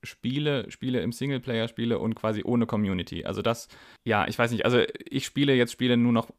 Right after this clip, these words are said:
eher für mich. Und das ist schon etwas, was ich, was ich gemerkt habe, auch fürs Älterwerden, <laughs>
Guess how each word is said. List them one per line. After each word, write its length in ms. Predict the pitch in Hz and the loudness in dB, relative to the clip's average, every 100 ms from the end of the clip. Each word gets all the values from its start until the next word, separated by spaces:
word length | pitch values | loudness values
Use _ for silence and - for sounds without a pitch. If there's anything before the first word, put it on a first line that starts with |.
| _ | _
eher 180 | 113 107 | -2 -2
für 160 | - 101 | -2 0
mich. 400 | 139 196 - _ _ _ _ | 0 0 -8 _ _ _ _
Und 160 | - 113 | 0 2
das 120 | 131 | 2
ist 120 | 139 | 2
schon 160 | 127 117 | 2 0
etwas, 280 | - 123 - | 2 0 0
was 140 | 117 | -2
ich, 200 | 120 - | -4 -14
was 240 | - 120 113 | -10 -8 -6
ich 140 | 110 | -6
gemerkt 280 | - 107 110 | -2 -2 0
habe, 120 | 110 90 | 0 0
auch 120 | - | -2
fürs 120 | 107 | -4
Älterwerden, 460 | - 113 110 113 117 - | -4 -4 -4 -4 -6 -4
<laughs> 220 | 139 | -4